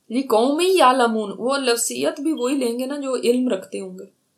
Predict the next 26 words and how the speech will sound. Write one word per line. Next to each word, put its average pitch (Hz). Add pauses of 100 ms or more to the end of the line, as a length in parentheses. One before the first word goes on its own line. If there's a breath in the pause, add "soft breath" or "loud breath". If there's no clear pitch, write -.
(880)
निशानी 220
भी 269
वही, 240
इबरत 220
की 262 (340 loud breath)
मिसाल 220
और 220
इ-, 214
इससे 233
सबक 240
वही 226
लोग 254
ले 220
सकते 226
हैं। 262 (320 loud breath)
ले 233
कौम 202
यालमून, 202
यानी 202
हर 202
एक 262
नहीं 277
ले 262
सकता, 214
इल्म 247
वाले। 190